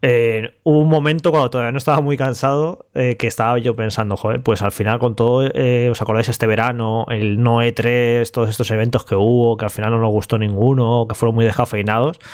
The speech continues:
Estaba pensando, "Pues esta gala de Game Awards ha sido mejor que prácticamente que todos los eventos que ha habido este año de, así de presentación de videojuegos, menos quizá yo creo que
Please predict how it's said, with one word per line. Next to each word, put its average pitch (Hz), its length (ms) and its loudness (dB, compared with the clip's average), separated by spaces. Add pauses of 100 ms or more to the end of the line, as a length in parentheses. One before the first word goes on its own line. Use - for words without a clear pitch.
(220)
Estaba 113 320 -2
pensando, 98 600 -6
"Pues 92 120 -10
esta 95 200 -4
gala 104 180 0
de 101 100 -2
Game 107 140 0
Awards 107 280 0
ha 107 60 -2
sido 104 220 -2
mejor 110 500 -2 (500)
que 113 120 0
prácticamente 101 600 -2
que 113 80 2
todos 101 180 2
los 113 140 0
eventos 104 320 -2
que - 80 -2
ha 101 40 -2
habido 101 160 2
este 104 220 -2
año 131 260 2
de, 104 300 2
así 101 200 0
de 107 80 2
presentación 101 320 -2
de 110 60 2
videojuegos, 113 460 2
menos 104 280 -8
quizá 123 500 0
yo 131 80 0
creo 127 220 0
que 123 380 0